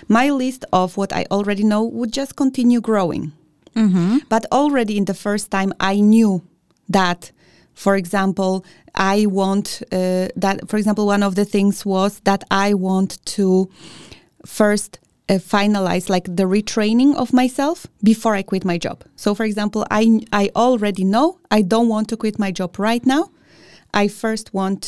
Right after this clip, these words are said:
Speaker 1: to, uh, f-, I, when I figured out it was I wanted to be,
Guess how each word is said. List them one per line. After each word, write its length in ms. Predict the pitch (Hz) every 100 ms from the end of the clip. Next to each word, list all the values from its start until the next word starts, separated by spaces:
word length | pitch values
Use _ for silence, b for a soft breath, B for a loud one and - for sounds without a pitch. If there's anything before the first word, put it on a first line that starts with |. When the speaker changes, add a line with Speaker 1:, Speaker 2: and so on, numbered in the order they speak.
| -
Speaker 1:
to, 340 | 196 196 202 b b b b b -
uh, 220 | 196 190
f-, 180 | 175 - - - - - _ - - -
I, 220 | - 180 180 -
when 240 | 185 185
I 80 | 180
figured 320 | 190 185 185
out 140 | 175
it 120 | 190 185
was 160 | 185
I 80 | 190
wanted 280 | 185 196 190
to 100 | 185
be, 420 | 180 185 180 185